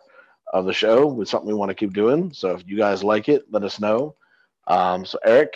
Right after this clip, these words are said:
you got your timer. Two minutes. Go for it, buddy.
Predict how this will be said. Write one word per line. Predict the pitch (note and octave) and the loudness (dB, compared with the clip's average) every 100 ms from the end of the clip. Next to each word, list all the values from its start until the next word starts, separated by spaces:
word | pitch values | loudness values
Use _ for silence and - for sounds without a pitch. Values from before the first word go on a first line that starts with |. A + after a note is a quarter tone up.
| - _ _ _ _ | -18 _ _ _ _
you | F#2+ | -2
got | A2+ G#2+ | 0 0
your | G2+ | -2
timer. | D3 C3+ C#3 D#3 D3 _ _ _ _ _ _ _ - | 4 4 4 0 -6 _ _ _ _ _ _ _ -2
Two | C#3 | 2
minutes. | C#3 D3 D3+ - - - _ _ _ _ _ _ _ - | 6 4 4 -2 -14 -16 _ _ _ _ _ _ _ 4
Go | B2+ | 6
for | A#2 G#2+ | 6 2
it, | F#2 | 4
buddy. | G2 G2+ | 0 -2